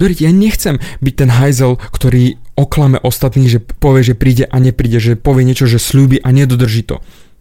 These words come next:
Áno, potom musím si niesť zodpovednosť aj za tie hovadiny. A to chcem zmeniť, pretože toto je môj život. A toto bude aj tvoj život, ak ty si budeš op-, rozprávať túto jednoduchú vetu.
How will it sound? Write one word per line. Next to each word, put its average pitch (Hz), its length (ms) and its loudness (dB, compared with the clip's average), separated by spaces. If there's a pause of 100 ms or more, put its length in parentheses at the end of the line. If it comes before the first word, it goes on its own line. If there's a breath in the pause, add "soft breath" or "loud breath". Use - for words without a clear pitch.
(120)
Áno, 202 400 -2
potom 180 260 0
musím 143 240 0
si 151 140 0
niesť 131 320 0
zodpovednosť 135 480 -2
aj 131 80 0
za 127 160 2
tie 175 100 -2
hovadiny. 143 460 0 (320 soft breath)
A - 80 -12
to 139 160 -2
chcem 135 240 0
zmeniť, 117 320 0
pretože 113 400 -4 (260 loud breath)
toto 147 460 -2
je 127 400 0 (240 soft breath)
môj 113 400 0 (320 soft breath)
život. 117 400 0 (640)
A - 80 -16
toto 120 180 -2
bude 120 240 0
aj 117 160 -2
tvoj 127 240 0
život, 110 320 -4
ak - 240 -10
ty 135 80 0
si 135 160 -4
budeš 117 240 0
op-, - 80 -6
rozprávať - 480 -4
túto 135 480 0
jednoduchú 117 720 -2
vetu. - 400 -8